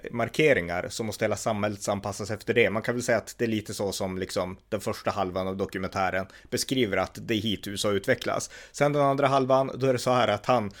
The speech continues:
han tänker att okej, så här är det i U S A nu. Liksom, överallt där man går måste man tänka på kön och sexualitet och liksom, det går inte att komma bort från det, skri-, säger han.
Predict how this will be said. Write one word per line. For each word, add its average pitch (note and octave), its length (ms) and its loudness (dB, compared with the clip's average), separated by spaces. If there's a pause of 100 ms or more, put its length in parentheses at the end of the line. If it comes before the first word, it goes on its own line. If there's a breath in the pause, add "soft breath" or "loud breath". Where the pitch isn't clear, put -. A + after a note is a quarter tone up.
(140)
han C3+ 140 2
tänker B2+ 340 2
att G#2 120 2
okej, C#3 320 4
så C3 120 0
här A#2+ 200 6
är A2 100 6
det G#2 60 4
i G#2+ 40 4
U G#2 140 0
S G#2+ 120 2
A B2+ 140 6
nu. F2 180 -2
Liksom, F#2+ 280 -4
överallt A2+ 420 4
där G#2+ 80 0
man A2 120 0
går A2+ 180 2
måste G2+ 240 -4
man G2 100 -2
tänka G2 260 -4
på - 100 -6
kön A#2+ 320 4
och G#2 60 -2
sexualitet G#2 800 0
och G#2 160 2 (280)
liksom, A#2 300 -4
det A#2 60 0
går A#2 140 2
inte A2 120 -2
att G#2+ 60 -4
komma A2+ 180 0
bort A#2+ 180 4
från F2 180 -8
det, F2 140 -4
skri-, - 280 -8
säger G2 240 2
han. A#2 160 -2